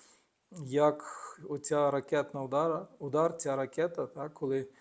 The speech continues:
зруйнувала "Охматдит", всі, всі кадри з дитячими, е, фотокартками,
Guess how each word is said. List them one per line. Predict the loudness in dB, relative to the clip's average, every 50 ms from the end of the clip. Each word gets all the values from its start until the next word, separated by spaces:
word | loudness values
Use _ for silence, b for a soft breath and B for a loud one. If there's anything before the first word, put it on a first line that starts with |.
| b b _
зруйнувала | -6 0 2 2 4 4 2 4 4 6 6 6 4 2 -2
"Охматдит", | -4 -8 -6 -6 -4 -2 0 -2 -2 -2 -6 -10
всі, | -8 -6 -6
всі | -6 -6 -6 -6 -8
кадри | 0 2 4 4 4 4 0 -4 -8 -8 -10 -12 _ _ _ -16
з | -16 -14
дитячими, | -8 -6 -6 -4 -2 -2 -2 -2 -2 -6 -10 -12 -12 -12 -12 -14 -16 b b b b b b b b b b b b b _ _ -10
е, | -6 -4 -2 0 0 0 0 0 -2 -4 -6 -6
фотокартками, | 0 0 2 2 2 0 4 6 4 4 4 2 -6 -6 -6 -4 -4 -6 -6 -8